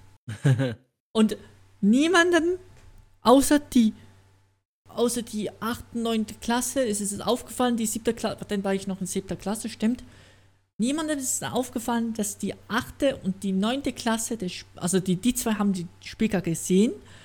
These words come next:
Speaker 2: aber unser Spicker war unter der Wandtafel und wir konnten den nicht sehen, weil der, die Wandtafel hochgeschoben ist. Also das war in einer Art lustig.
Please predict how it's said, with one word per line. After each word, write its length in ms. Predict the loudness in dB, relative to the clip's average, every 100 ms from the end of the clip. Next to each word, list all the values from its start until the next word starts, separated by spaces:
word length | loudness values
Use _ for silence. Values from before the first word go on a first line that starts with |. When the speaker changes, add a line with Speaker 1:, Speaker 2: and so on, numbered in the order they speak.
| -20 -8
Speaker 2:
aber 300 | 0 0 0
unser 340 | 0 0 2 0
Spicker 580 | 0 -2 0 0 0 -6 -20 -8
war 380 | 2 4 2 -2 -10 -2
unter 360 | 4 6 6 8
der 420 | 8 8 6 4
Wandtafel 680 | 2 2 0 -4 -4 -4 -2
und 280 | 2 4
wir 200 | 8 8
konnten 420 | 10 8 8 0 2
den 220 | 4 4
nicht 220 | 2 -2
sehen, 340 | 2 4 4 4
weil 200 | 4 4
der, 160 | 2 -2 -2
die 100 | 2
Wandtafel 580 | 4 2 -2 -4 -4 2
hochgeschoben 1040 | 2 2 0 2 4 4 2 -2 -2 -2
ist. 300 | -2 -4 -8 -14 -20 -6
Also 160 | -4 -2 0
das 320 | 0 0 -2 -10
war 520 | -6 0 2 2 0 -6
in 240 | -8 -4
einer 140 | -4
Art 260 | -2 -2 -2
lustig. 600 | -2 -2 -4 -8 -10 -12